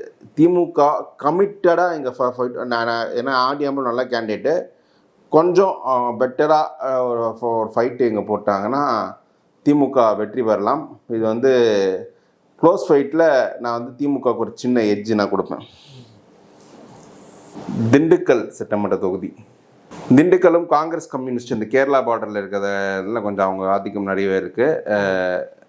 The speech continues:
நீங்க வந்து எம் ஜி ஆர், அஹ், எண்பத்தி நாலு தான் முதல் முறை திராவிட இயக்கத்தை சேர்ந்த ஒரு கட்சி ஜெய-, ஜெயிக்கிறாங்க. எண்பத்தி நாலு, தொண்ணூத்தொன்னு. முதல் முறை திமுக வந்து தொண்ணூத்தாறுல ஜெயிக்குது.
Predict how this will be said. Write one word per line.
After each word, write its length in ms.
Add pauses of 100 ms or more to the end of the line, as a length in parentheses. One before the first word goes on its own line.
நீங்க 280
வந்து 280 (760)
எம் 200
ஜி 140
ஆர், 180
அஹ், 440
எண்பத்தி 320
நாலு 200
தான் 100
முதல் 160
முறை 420 (100)
திராவிட 420
இயக்கத்தை 380
சேர்ந்த 200
ஒரு 80
கட்சி 220
ஜெய-, 400 (200)
ஜெயிக்கிறாங்க. 480 (500)
எண்பத்தி 300
நாலு, 180
தொண்ணூத்தொன்னு. 560
முதல் 220
முறை 200
திமுக 400
வந்து 300
தொண்ணூத்தாறுல 640
ஜெயிக்குது. 380